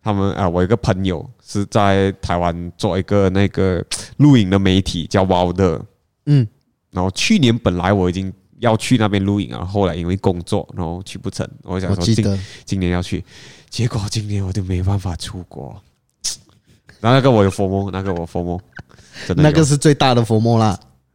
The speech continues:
Speaker 2: 还有，
Speaker 1: 近几年啊，
Speaker 2: 还有过什么？哦，
Speaker 1: 近几年啊。
Speaker 2: 近几年里面最大的 FOMO。
Speaker 1: 啊，啊。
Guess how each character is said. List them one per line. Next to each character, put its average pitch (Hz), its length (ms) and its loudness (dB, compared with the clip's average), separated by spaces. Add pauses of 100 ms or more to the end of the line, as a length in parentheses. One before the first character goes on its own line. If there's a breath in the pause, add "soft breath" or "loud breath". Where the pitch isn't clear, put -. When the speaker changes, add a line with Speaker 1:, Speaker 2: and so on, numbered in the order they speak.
(300)
Speaker 2:
还 131 140 4
有， 131 80 8
Speaker 1:
近 - 100 6
几 123 80 2
年 127 80 6
啊， - 20 6
Speaker 2:
还 123 60 6
有 120 60 4
过 147 180 4
什 113 120 -2
么？ 98 140 -4
哦， 92 100 -2
Speaker 1:
近 117 100 2
几 143 100 0
年 151 80 4
啊。 - 40 2
Speaker 2:
近 117 100 0
几 113 40 2
年 107 160 2
里 104 60 2
面 113 180 2
最 123 140 4
大 113 220 2
的 107 80 4
FOMO。 98 340 0 (200 soft breath)
Speaker 1:
啊， - 100 -10
啊。 - 80 -12